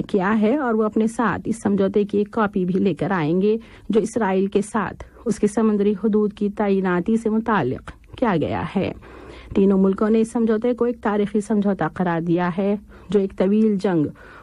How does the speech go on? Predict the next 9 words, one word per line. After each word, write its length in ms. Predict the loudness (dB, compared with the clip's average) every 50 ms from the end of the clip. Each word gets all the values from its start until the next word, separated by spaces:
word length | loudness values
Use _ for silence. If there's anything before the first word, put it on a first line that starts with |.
| -8
اور 160 | -4 -2 0
دشمنی 420 | 2 2 0 0 0 0 0 0 0
کے 160 | 0 0 0
بعد 300 | 0 0 0 0 -2 -2 -4
ایک 140 | -4 -4 -2
diplomatic 640 | -2 -2 -2 0 0 2 2 0 0 -2 -4 -2 -2
turning 320 | 0 0 2 2 0 0
point 480 | -2 -4 -4 -2 0 0 0 0 -2 -2
کی 200 | -2 0 0